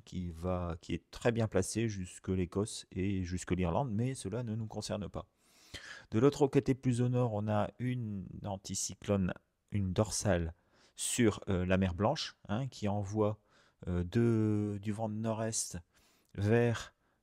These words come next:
euh, les États baltes, hein, on va dire, euh, ce qui fait qu'on a une arrivée d'oiseaux, euh, importante sur les États baltes, euh, hier. On, on en a eu une, hein, euh, et, euh, ça va continuer. Euh, en ce qui nous concerne, nous, eh bien, il ne devrait pas y avoir grand-chose,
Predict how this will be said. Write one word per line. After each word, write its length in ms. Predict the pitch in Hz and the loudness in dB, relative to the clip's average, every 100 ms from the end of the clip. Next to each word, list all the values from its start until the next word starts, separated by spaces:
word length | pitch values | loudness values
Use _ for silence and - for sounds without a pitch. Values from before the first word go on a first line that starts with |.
| - | -6
euh, 220 | 95 92 90 | 0 2 4
les 260 | 98 98 | 4 4
États 220 | 104 95 | 2 2
baltes, 360 | 87 113 151 - | 2 2 0 -6
hein, 200 | 135 131 | -10 -10
on 100 | 92 | -10
va 120 | 90 | -8
dire, 300 | 87 120 - _ _ _ _ - | -8 -8 -10 _ _ _ _ -14
euh, 60 | - | -10
ce 80 | - | -10
qui 140 | - | -8
fait 180 | - - | -2 -2
qu'on 420 | - 113 117 107 | -2 -4 -4 -2
a 100 | 101 | -2
une 160 | 104 104 | -2 0
arrivée 340 | 107 107 110 | 0 -2 -4
d'oiseaux, 480 | 101 101 95 104 143 _ 95 | -4 -4 -4 -6 -8 _ -12
euh, 260 | 92 90 - | -10 -8 -10
importante 460 | 95 90 - 117 | -6 -6 -4 -6
sur 200 | - 95 | -6 -4
les 240 | 90 90 95 | -2 -4 -6
États 160 | 87 | -8
baltes, 360 | 82 98 110 - - | -6 -6 -8 -14 -14
euh, 380 | 85 80 80 80 - | -10 -8 -8 -8 -8
hier. 460 | 82 76 87 107 _ _ _ _ _ 82 | -6 -4 -4 -6 _ _ _ _ _ -10
On, 60 | 71 - | -8 -8
on 140 | 85 | -6
en 160 | 85 85 | -2 -2
a 80 | 78 | 0
eu 300 | 78 82 156 | -2 -2 -2
une, 100 | 117 | -4
hein, 180 | 92 135 _ - - - _ 85 | -8 -12 _ -20 -20 -20 _ -12
euh, 20 | 80 | -10
et, 380 | - 98 107 113 | -6 -2 0 0
euh, 180 | 85 78 | -2 -4
ça 160 | - 90 | -6 -4
va 120 | 87 | -4
continuer. 540 | 90 - 101 80 69 _ _ _ - - - - - | -6 -6 -2 -2 -4 _ _ _ -20 -20 -20 -8 2
Euh, 460 | 101 101 98 98 - | 6 8 8 8 6
en 140 | 110 | 2
ce 100 | - | 0
qui 100 | 135 | 2
nous 120 | 127 | 4
concerne, 460 | 127 131 135 120 110 | 4 2 2 0 0
nous, 240 | 104 135 120 | 0 -2 -4
eh 80 | |
bien, 400 | 90 107 113 113 | -4 -4 -4 -4
il 80 | 92 | -6
ne 40 | 87 | -6
devrait 220 | 87 92 | -4 -2
pas 100 | 123 | 0
y 60 | |
avoir 220 | 113 98 92 | 0 -2 -4
grand-chose, 580 | 92 90 90 127 123 | -6 0 2 2 0